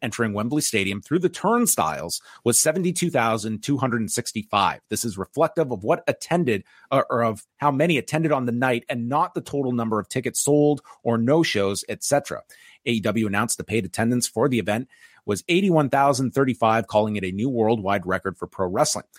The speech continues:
WrestleNomics was told by a source that a typical A E W event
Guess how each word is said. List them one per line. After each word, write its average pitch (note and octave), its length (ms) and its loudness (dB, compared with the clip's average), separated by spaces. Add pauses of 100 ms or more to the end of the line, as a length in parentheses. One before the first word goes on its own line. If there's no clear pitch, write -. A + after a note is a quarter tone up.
(200)
WrestleNomics F3 540 2
was B2+ 140 -4
told C#3 200 2
by B2 120 4
a G#2 80 0
source F#3 460 2
that A#2 120 2
a A2 60 -2
typical G3 500 -2
A D3+ 80 2
E D#3+ 180 -2
W C3 340 0
event B2 320 0